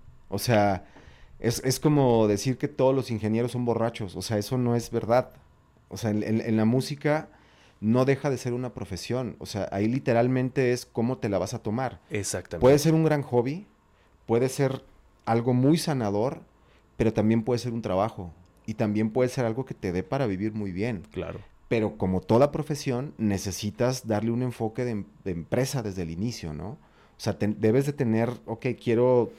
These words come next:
Speaker 1: estar en el punto F de aquí a cinco años y después me voy yendo así hasta la Z, porque sí se puede llegar, pero la realidad es que, insisto, como en todas las profesiones, requiere de mucha constancia, de, requiere de mucha preparación,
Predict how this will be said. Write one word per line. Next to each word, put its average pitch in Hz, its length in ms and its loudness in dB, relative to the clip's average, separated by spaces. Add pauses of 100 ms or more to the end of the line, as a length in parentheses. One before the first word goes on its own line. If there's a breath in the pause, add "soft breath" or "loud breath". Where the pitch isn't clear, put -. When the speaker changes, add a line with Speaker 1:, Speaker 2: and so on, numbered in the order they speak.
Speaker 1:
estar 110 340 0
en 120 120 0
el 107 140 -2
punto 113 580 -2
F 131 640 0
de - 160 -4
aquí 104 220 -2
a 110 80 0
cinco 120 340 -4
años 127 360 -4
y - 20 -2
después 104 340 -6
me 120 100 -2
voy 113 180 -2
yendo 117 260 -6
así 107 160 -8
hasta 107 220 -8
la 98 120 -2
Z, 117 480 -2 (520 soft breath)
porque 98 220 -4
sí 120 120 -4
se 143 120 0
puede 147 220 0
llegar, 101 360 0
pero 104 120 0
la 92 120 0
realidad 90 400 0
es 120 140 -6
que, 143 320 0 (580 soft breath)
insisto, 98 640 -4
como 95 240 -4
en 95 100 -2
todas 117 280 4
las 131 120 -2
profesiones, 110 800 -8
requiere 98 380 -4
de 117 60 0
mucha 113 280 -4
constancia, 107 640 -6
de, 69 80 -10
requiere 104 340 -2
de 107 60 2
mucha 104 240 -4
preparación, 104 720 -6